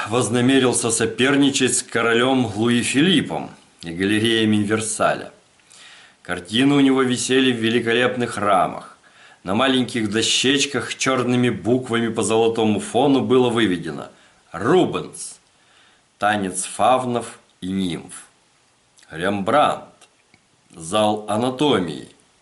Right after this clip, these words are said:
Доктор Тромп читает лекцию ученикам.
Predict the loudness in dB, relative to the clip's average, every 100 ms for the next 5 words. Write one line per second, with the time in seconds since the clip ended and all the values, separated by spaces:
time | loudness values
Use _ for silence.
0 | _ _ -16 -2 -2 -2 -8 -10 -10 -8
1 | -2 0 0 -2 -10 _ _ -10 -10 -2
2 | 0 0 -2 -8 -16 -6 -2 0 -2 -8
3 | -6 -6 -6 -10 -10 -10 -10 -10 -8 -8